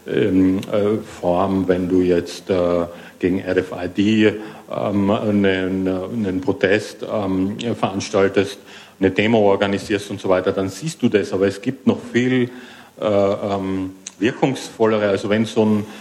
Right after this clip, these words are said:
wenn ein Buch auf so, wenn, wenn ein bisschen Sprache auf so eine ganz stille, leise Art und Weise mein ganzes Leben verändern kann. Und als ich erlebt hab ein paar Mal,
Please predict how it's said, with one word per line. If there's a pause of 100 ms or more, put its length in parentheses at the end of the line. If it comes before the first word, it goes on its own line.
(160)
wenn
ein
Buch
auf
so,
wenn,
wenn (220)
ein
bisschen
Sprache (400)
auf
so
eine
ganz (480)
stille,
leise
Art
und
Weise (220)
mein
ganzes
Leben
verändern
kann. (300)
Und
als
ich (220)
erlebt
hab
ein
paar
Mal,